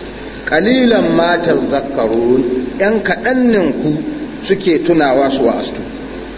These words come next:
Bil fawqiyya tazakkaru, wat tashdid, li Nafi'in wa Ibn Kasirin wa Ibn Amirin wa Shu'ba. Wa bit tahtiyya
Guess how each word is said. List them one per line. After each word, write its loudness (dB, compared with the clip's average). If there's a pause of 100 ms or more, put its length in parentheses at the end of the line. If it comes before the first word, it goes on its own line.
(160)
Bil 4
fawqiyya 2 (340)
tazakkaru, -2 (420)
wat 2
tashdid, 0 (760)
li 4
Nafi'in 2
wa 4
Ibn 2
Kasirin 2
wa 4
Ibn 2
Amirin 2
wa 0
Shu'ba. -2 (500)
Wa 4
bit 2
tahtiyya 0